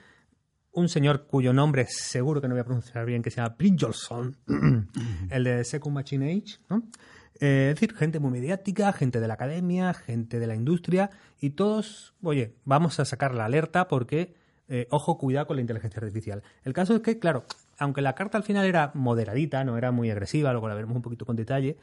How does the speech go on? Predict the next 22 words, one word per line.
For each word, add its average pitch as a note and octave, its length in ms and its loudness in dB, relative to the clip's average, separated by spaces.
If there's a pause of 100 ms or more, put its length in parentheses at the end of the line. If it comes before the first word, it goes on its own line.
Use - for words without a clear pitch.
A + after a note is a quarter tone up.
(440)
eh, C3+ 220 -2
probablemente E3+ 360 0
las D#3+ 120 2
declaraciones C3 600 -2
de C#3 200 -4
muchos A#2+ 500 -8
de C3+ 60 -4
sus B2+ 160 -14
participantes, A#2+ 880 -4 (420)
eh, A2+ 300 -4
sobre G#2+ 180 -12
todo G#2+ 180 -4
Musk, E3 440 0 (100)
sobre G#2 240 -14
todo G#2+ 180 -12
Hawking, D#3 460 -4 (400)
pues, E3 400 -2
claro, D3 340 -2 (400)
eh, C3 240 -10
de B2+ 60 -4
alguna C#3+ 260 0
manera, E3 440 0